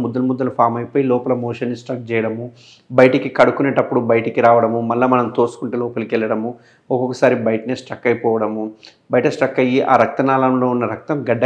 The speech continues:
కట్టడం వల్ల ఆ రక్తం గడ్డ లోపలనే ఆగిపోయి థ్రాంబోజ్డ్ పైల్స్ ఫామ్ కావడము, అది ఇన్ఫెక్షన్కి గురవడం వల్ల ఒక్కొక్కసారి అక్కడ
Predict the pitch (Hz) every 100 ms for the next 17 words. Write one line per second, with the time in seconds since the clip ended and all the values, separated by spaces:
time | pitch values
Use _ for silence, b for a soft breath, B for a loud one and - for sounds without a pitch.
0 | 131 120 120 117 110 107 113 b b b
1 | - 120 117 143 131 120 117 123 117 120
2 | 127 123 110 120 120 120 113 113 - _
3 | _ _ - 123 143 147 139 135 123 117
4 | - - 110 110 110 110 113 117 117 b
5 | b - 127 127 123 135 143 147 139 127
6 | 123 120 120 117 117 117 120 123 120 123
7 | - 113 120 107 110